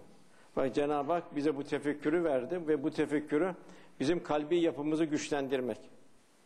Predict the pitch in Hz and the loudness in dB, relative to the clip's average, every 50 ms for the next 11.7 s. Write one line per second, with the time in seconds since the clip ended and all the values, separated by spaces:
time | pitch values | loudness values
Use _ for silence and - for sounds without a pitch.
0 | _ - _ _ _ - - _ _ _ _ _ _ _ _ _ _ _ _ _ | _ -20 _ _ _ -20 -20 _ _ _ _ _ _ _ _ _ _ _ _ _
1 | _ _ _ _ _ _ _ _ - - _ _ _ _ - _ _ _ _ _ | _ _ _ _ _ _ _ _ -20 -20 _ _ _ _ -20 _ _ _ _ _
2 | _ _ _ _ _ - - 156 151 160 170 175 170 170 175 175 175 - - 180 | _ _ _ _ _ -4 0 0 2 2 2 2 2 2 0 0 -2 -2 -4 -4
3 | 170 - 208 175 160 160 165 170 160 - 156 165 165 160 160 160 165 170 175 190 | 0 0 0 2 4 4 4 4 2 0 0 2 2 4 4 2 2 0 0 -2
4 | 170 143 156 151 - - 170 170 160 147 135 110 113 101 98 90 85 - - - | -2 -4 -4 -6 -4 0 2 2 2 2 2 0 -2 -4 -6 -6 -8 -12 -16 -20
5 | - - - - - - - - - - - - - - - - - - - - | -20 -20 -20 -20 -20 -20 -20 -20 -20 -20 -20 -20 -20 -20 -20 -20 -20 -20 -20 -20
6 | - - - - - - - - - 170 185 196 180 165 165 160 156 151 - 151 | -20 -20 -20 -20 -20 -20 -4 0 2 2 4 4 2 4 4 2 2 2 2 2
7 | 143 143 147 160 180 196 180 - 165 165 160 160 160 156 147 151 151 - 110 101 | 2 4 4 2 2 0 0 0 0 0 2 2 0 0 0 -2 -2 -2 -4 -4
8 | - - - - - - - - - - - - - - - - - - - - | -4 -6 -14 -20 -20 -20 -20 -20 -20 -20 -20 -20 -20 -20 -20 -20 -20 -20 -20 -20
9 | - - - - - - - 170 170 170 160 143 - - 135 139 170 180 180 - | -20 -20 -20 -16 -10 -4 -2 0 2 2 2 0 0 -2 -2 -2 0 0 0 -2
10 | - - - - - - - - - 269 330 339 320 294 - - - 175 180 165 | -2 -6 -10 -12 -14 -16 -18 -20 -18 -16 -16 -16 -16 -16 -12 -4 -2 0 0 0
11 | 143 143 107 117 113 - - 110 104 104 95 98 92 90 | 0 -2 -2 -2 -6 -4 -4 -2 -2 -2 -2 -2 -4 -8